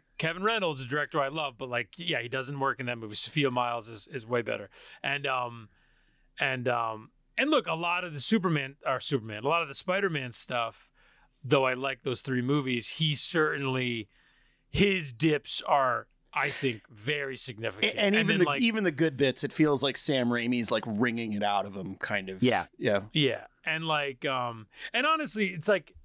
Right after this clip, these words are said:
Speaker 1: his badness, because it's Raimi, is, like, used,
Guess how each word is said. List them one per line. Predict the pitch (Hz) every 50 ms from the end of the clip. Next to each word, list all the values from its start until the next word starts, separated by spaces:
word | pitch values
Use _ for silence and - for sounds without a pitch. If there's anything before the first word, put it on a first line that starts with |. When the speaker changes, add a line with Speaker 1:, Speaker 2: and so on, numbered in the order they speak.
| _ _ _ _ _ _ _ _
Speaker 1:
his | - - 175 208 180 139
badness, | 120 113 165 160 165 175 175 165 165 147 135 123 -
because | - - - - - 170 160 139
it's | 151 131 - -
Raimi, | 123 131 135 135 139 143 147 147 151 156 151 151 147 - _ -
is, | 170 147 127
like, | 143 127 - -
used, | 127 127 139 147 147 143 143 135 123 -